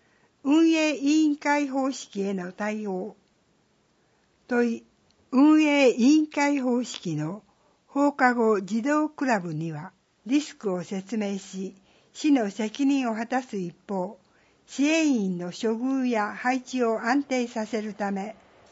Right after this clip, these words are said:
一括委託などの方法等も検討すべきだと考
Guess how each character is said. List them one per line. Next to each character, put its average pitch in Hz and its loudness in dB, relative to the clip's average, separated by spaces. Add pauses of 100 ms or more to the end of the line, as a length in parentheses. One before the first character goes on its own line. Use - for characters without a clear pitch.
(140)
一 233 -4
括 320 0
委 302 -2
託 226 -2
な 190 -2
ど 185 -4
の 180 -4
方 240 2
法 240 0
等 233 -2
も 180 -6
検 277 -2
討 262 -4
す 254 -10
べ 247 -2
き 226 -10
だ 196 -4
と 190 -10
考 214 -4